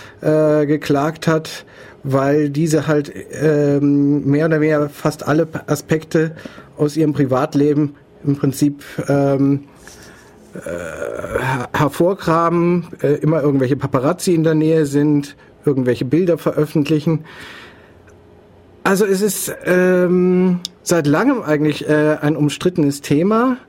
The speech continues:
Es ist auch nicht ganz einfach, denn immerhin spielt, äh,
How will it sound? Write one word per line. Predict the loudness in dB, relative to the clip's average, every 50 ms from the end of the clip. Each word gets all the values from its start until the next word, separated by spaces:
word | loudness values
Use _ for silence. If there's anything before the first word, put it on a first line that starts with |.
| -20 -20 -20 -4 -4
Es | -2 0
ist | 0 0
auch | 2 2
nicht | 2 0 0 0
ganz | 0 0 0 0 -2
einfach, | -2 0 0 0 0 0 -2 -2 -2 0
denn | 0 -2 0
immerhin | 2 0 2 2 2 2 2 0 -2 -4 -10 -16
spielt, | -14 -14 -8 -4 0 0 0 0 -2 -4 -10 -8 -2 0
äh, | 0 2 2 2 2 2 2 2 2 2 0 0 -2